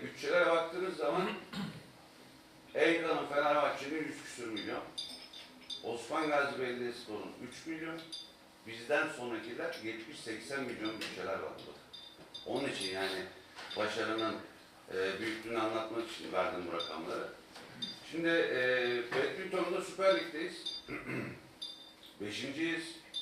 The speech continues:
Futbolda bütün amatör kulüpleri destekliyoruz. Şimdi, e, onlara ne yapıyoruz? Saha tahsis ediyoruz.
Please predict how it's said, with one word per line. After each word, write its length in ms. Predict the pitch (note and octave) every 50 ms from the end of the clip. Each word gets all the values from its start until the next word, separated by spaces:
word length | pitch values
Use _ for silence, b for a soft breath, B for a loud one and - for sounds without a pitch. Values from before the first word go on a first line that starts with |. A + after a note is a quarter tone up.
| - - - -
Futbolda 600 | F#3 F#3+ F#3 - F#3+ F3+ F#3 - F#3 G3+ G3 F3+
bütün 200 | F3+ F#3+ G#3 G#3+ - - -
amatör 460 | - - - F3+ F3+ F3+ G3 F#3+ F#3 -
kulüpleri 440 | - - - - D3+ D3 C#3+ C#3
destekliyoruz. 640 | A#2 - - - - - - - - D#2 - - - F2 F2+ - - - - - - - - - - - - - - - - - - - - - - D#3
Şimdi, 140 | E3 E3
e, 400 | E3+ D#3 - C3 C3 C3 C3+ C3+ C3+
onlara 380 | C#3+ D3 D#3 E3+ E3+ F3 F3
ne 60 | F3 F3+
yapıyoruz? 420 | E3+ D#3+ - - - F3+ - -
Saha 260 | D#3 D3+ D#3+ D3+ -
tahsis 380 | D3 C#3 - - - - - -
ediyoruz. 300 | - G2 G#2 - -